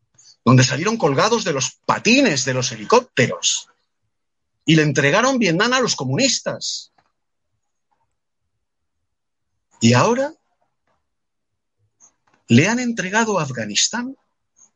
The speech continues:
a los islamistas, al radicalismo islámico de los talibanes, a los cuales ya están acosándoles una facción más radical todavía que ellos,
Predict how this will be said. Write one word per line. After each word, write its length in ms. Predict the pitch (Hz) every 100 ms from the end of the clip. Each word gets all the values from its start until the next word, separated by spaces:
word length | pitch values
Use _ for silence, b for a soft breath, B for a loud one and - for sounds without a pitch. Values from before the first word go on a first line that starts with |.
| _
a 100 | -
los 220 | 127 120
islamistas, 1120 | 120 117 107 107 233 226 - - - - - - _
al 200 | 151 143
radicalismo 1040 | 135 123 131 123 123 117 226 - 214 220 -
islámico 800 | 226 - - 202 202 196 202 -
de 340 | 147 120 165
los 320 | 190 196 - -
talibanes, 720 | 123 101 120 131 90 98 - B B B B B B
a 100 | -
los 160 | 117 -
cuales 640 | 196 240 208 247 - - _ _ _ _ _ _ _ _ _ _ _ -
ya 340 | - 156 - -
están 720 | 127 - - 208 139 92 - _ _ _
acosándoles 1120 | - 127 - - 220 196 175 220 247 - - _ _ _ _ _ _ _ _ _
una 180 | - 190
facción 420 | 185 - 185 196
más 200 | 170 202
radical 640 | 226 190 165 147 175 180 147
todavía 400 | 117 110 147 170
que 180 | 160 160
ellos, 440 | 143 135 - -